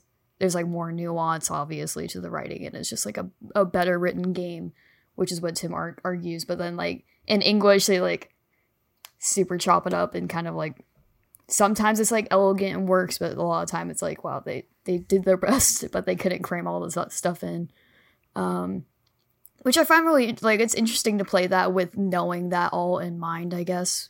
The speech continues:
Like, because when I was a kid, I didn't know any better. Um, but it's also interesting because of, like, this new remake is just gonna be the Midgar portion, and that's only, like, a small part of the game,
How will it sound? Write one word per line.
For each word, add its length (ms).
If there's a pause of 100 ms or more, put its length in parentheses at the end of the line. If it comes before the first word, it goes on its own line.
Like, 240
because 280
when 100
I 40
was 100
a 20
kid, 160
I 60
didn't 180
know 160
any 100
better. 360 (640)
Um, 480 (840)
but 340
it's 240
also 380
interesting 520
because 380
of, 120
like, 500 (720)
this 260
new 360 (100)
remake 380
is 120
just 160
gonna 140
be 120
the 80
Midgar 480
portion, 480
and 140
that's 160
only, 240
like, 140
a 100
small 320
part 200
of 120
the 80
game, 440